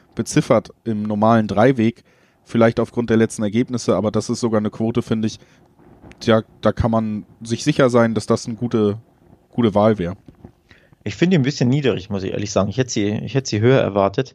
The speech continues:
Speaker 2: Vor allem, ähm, also auf den, auf den Auswärtssieg auf Gladbach vor allem, weil sie eben jetzt vier Spiele nicht gewonnen haben, weil sie eben, ja, sehr, sehr müde wirkten.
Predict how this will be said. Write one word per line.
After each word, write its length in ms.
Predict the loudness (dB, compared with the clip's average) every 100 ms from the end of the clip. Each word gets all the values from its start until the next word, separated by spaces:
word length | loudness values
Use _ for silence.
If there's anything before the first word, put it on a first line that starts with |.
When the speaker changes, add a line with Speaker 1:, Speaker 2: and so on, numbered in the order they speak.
| _ _ _ _
Speaker 2:
Vor 240 | 0 4
allem, 380 | 4 2 0 -4
ähm, 600 | -4 -2 0 -2 -2 -4 -4
also 180 | -2 0
auf 100 | 0
den, 280 | -2 -2 -4
auf 120 | -4
den 140 | -2
Auswärtssieg 480 | -2 0 -4 -4 -8
auf 160 | -8 -4
Gladbach 400 | -4 -2 -6 -2
vor 180 | -2
allem, 300 | 0 0 0 -6 _ _ _
weil 160 | 0 0
sie 140 | 0
eben 160 | -2 -2
jetzt 160 | -4 -4
vier 200 | -2 -2
Spiele 300 | -2 0 0
nicht 160 | 0
gewonnen 320 | -2 0 0
haben, 300 | 2 0 -2 -8 _
weil 180 | 0 0
sie 120 | 0
eben, 340 | -4 -2 -2 0
ja, 160 | -2
sehr, 160 | 0 0
sehr 120 | 2
müde 340 | 2 2 2
wirkten. 440 | 4 0 0 -6